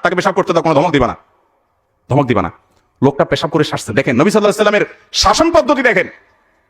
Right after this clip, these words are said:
ওই সবাই সামনে তাকে ধমক দেয় নাই, বলছে, "পেশাব করতে দাও।" কেন? কারণ ওই টাইমে ধমক দিলে পেশাব বন্ধ হয়ে গেলে তো রোগ হয়ে যাবে।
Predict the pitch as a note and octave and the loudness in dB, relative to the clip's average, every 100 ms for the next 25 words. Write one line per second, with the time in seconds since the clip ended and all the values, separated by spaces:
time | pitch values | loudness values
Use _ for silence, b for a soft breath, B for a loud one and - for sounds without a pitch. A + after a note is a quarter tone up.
0 | _ _ F#3 A3 C4+ C#4 C4+ B3+ B3+ G#3 | _ _ 2 4 4 2 0 0 2 2
1 | C#4 C4 A3 B2+ - D3+ E3 D#3+ F3 F3 | 4 4 2 -4 -6 -4 0 0 0 -2
2 | B2 E2+ - _ b b _ _ F#3 D4 | -2 -4 -8 _ b b _ _ 2 2
3 | C#4+ A3+ G#3 A3 B3 D#3+ A3+ G3+ A3+ G#3+ | 2 2 2 2 2 2 2 2 0 0
4 | A#3 G#3+ A3 A3 A3+ A3+ D4 C4+ G3+ B2 | 0 2 2 2 4 4 6 4 4 -2